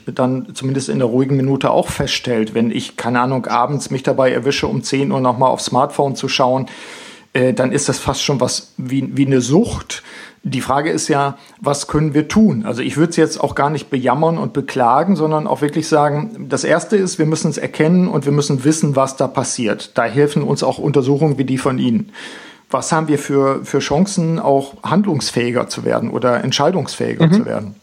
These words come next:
Speaker 2: Genau. Also das, das ist, und da sind, da hören wir beide jetzt eigentlich auch schon wieder auf, Deutsche zu sein.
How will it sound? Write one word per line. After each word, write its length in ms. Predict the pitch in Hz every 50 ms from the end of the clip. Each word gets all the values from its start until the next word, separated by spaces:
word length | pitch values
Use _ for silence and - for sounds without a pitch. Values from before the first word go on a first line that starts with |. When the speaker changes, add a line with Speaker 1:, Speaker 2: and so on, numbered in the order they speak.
| _ _
Speaker 2:
Genau. 220 | - 143 107 95 95 _ - - - - - -
Also 240 | 131 165 190 160 214
das, 220 | 175 196 190 190 -
das 180 | 180 185 175
ist, 140 | 196 208 -
und 180 | 165 185 165 160
da 140 | 180 202
sind, 240 | 196 196 214 185 -
da 140 | 180 185 180
hören 200 | 185 196 196 196
wir 100 | 185 175
beide 260 | 160 175 165 170 180
jetzt 220 | 175 175 180 170 -
eigentlich 280 | 139 156 160 151 -
auch 120 | 131 151 156
schon 140 | - -
wieder 220 | 160 156 156 147 117
auf, 160 | 139 139 -
Deutsche 360 | - 131 135 139 - - 143
zu 180 | - - - 98
sein. 340 | 85 - 92 87 - -